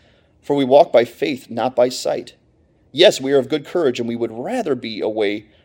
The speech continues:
from the body and at home with the Lord." The hope of going home one day should fill you with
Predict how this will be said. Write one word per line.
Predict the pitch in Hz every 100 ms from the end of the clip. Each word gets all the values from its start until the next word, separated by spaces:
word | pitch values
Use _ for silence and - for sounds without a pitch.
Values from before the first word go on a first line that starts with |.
| _
from | 113
the | 104
body | 101 101 98
and | 90
at | 90
home | - 101 101 92 _
with | - 90 _ _
the | 92
Lord." | 82 80 69 71 - _ _ _ _ _ _ _ - - _ _ _ _
The | 127
hope | - - 196 - -
of | 135
going | 127 139 135
home | 120 131 120 113
one | 104 104
day | 92
should | 104 - -
fill | - 135 147 143
you | 127 120 117
with | 113 107 104 104 -